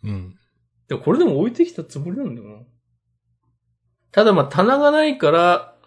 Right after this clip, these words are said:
Speaker 2: 物が多いように見えるという説もね、あるので。
Speaker 1: まあ、それは、まあね。うん。
Speaker 2: 棚を置いて、箱を買って、とりあえずそこに詰め込めば、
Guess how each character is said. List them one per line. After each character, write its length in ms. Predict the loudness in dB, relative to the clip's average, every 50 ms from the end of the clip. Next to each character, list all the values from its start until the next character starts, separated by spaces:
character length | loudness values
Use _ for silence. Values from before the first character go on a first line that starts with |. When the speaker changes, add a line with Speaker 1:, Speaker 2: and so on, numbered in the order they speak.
| _ _
Speaker 2:
物 300 | -4 -4 -2 0 0 0
が 100 | 0 0
多 220 | 2 2 0 0
い 40 | 0
よ 100 | 0 -2
う 40 | -4
に 80 | -4 -6
見 120 | -6 -6
え 80 | -6 -6
る 100 | -8 -10
と 80 | -12
い 60 | -14
う 20 | -14
説 320 | -16 -18 -20 _ -20 -20
も 80 | -16 -12
ね、 80 | -12
あ 80 | -12 -12
る 80 | -12 -14
の 100 | -16 -16
で。 160 | -16 -16 -10
Speaker 1:
ま 440 | -4 -2 0 0 0 0 -2 -2 -2
あ、 40 | -4 -6
そ 140 | -6 -8
れ 60 | -6 -6
は、 280 | -6 -6 -6 -8 -10 -12 _
ま 240 | -12 -10 -10 -10 -12
あ 20 |
ね。 400 | -12 -14 -14 -16 -16 -16 _ _ _ _ _ _ _ _
う 60 | -16 -14
ん。 360 | -14 -12 -14 -14 -16 -20 -20 _ _ _ _ _ _ _ _ _ _ _ _
Speaker 2:
棚 400 | _ -16 -12 -8 -6 -6 -6 -6 -8 -12 _ _ -4
を 320 | -4 -4 -2 -4 -4 -4
置 160 | -4 -4 -6
い 20 | -8
て、 640 | _ _ _ -4 -2 0 0 -2 -2 -6 -14 _ _ _ _ _ _ _ _ _ _ _ _ _ _ _ _ _ _ _
箱 420 | -16 -16 -16 -12 -8 -6 -6 -6
を 80 | -6 -6
買 160 | -8 -8 -8
っ 40 | -8
て、 580 | -12 _ _ _ 0 0 0 0 -4 -10 _ _
と 300 | -4 4 6 6 6 6 4 -2 -6 -10 _ -6
り 200 | -4 -2 0 2
あ 80 | 6 6
え 120 | 6 6
ず 100 | 6 0
そ 160 | -8 -10 -12 -6
こ 180 | -2 -2 0
に 280 | 0 -2 -4 -6 -10 -18 _ _ _ _ _ _ _ _ _ _
詰 300 | -10 -6 -2 -2 0 -2
め 60 | -2
込 100 | -4 0
め 160 | 0 2 2
ば、 420 | 4 4 6 6 6 4 2 -6